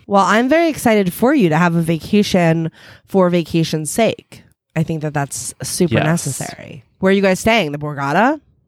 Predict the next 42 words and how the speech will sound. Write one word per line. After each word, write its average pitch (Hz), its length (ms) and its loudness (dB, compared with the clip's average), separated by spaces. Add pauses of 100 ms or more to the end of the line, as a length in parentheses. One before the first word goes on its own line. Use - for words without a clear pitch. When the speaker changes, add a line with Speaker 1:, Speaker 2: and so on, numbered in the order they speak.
(200)
Speaker 2:
Of - 140 -8
course. - 520 -8 (280)
I 123 100 0
made 123 260 2
my 117 160 2
spa 113 480 2
appointment. 139 800 -2 (300)
Speaker 1:
Good. 202 680 0 (320)
Just - 440 -6 (160)
do 175 160 2
it 208 100 2
up. 98 320 -4 (140)
I 165 80 2
love 143 260 -2
that - 240 -10
for 131 140 -8
you. - 180 -10 (560)
All 294 100 4 (140)
right. 226 360 4
Well, 240 140 4
vacation 226 640 2
sounds 202 480 0
fun. 156 720 -2
And 202 180 -6
you 202 60 2
know 208 60 4
what 202 100 4
else 170 220 0
is 226 100 -4
fun? 339 480 2 (160)
Complaining 254 460 -2
about 160 200 0
things. - 600 -10 (260)
Do 175 140 -2
you 165 120 4
have 170 200 2
a 160 40 -2
complaint 175 640 -4
you'd 185 240 2
like 170 220 2
to 190 120 0
lodge? 151 840 -4